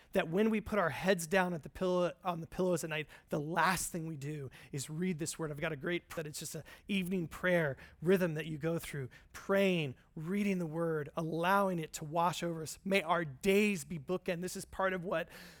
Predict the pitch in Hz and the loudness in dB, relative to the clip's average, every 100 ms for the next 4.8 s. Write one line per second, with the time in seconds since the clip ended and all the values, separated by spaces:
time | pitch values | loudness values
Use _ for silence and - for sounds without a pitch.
0 | - - - - - 175 190 196 180 180 | -8 -6 -4 -4 -2 4 6 8 6 0
1 | 170 202 180 143 208 202 165 - - 180 | -2 -2 -4 0 2 2 0 -6 -4 -2
2 | 170 170 165 175 190 220 220 180 - 170 | 0 -2 4 8 10 8 6 -4 -4 -6
3 | 175 156 160 180 196 - 180 170 165 185 | -4 -2 4 4 4 2 0 2 4 2
4 | 185 - 180 147 160 165 208 220 | 0 -4 -4 -2 2 6 6 4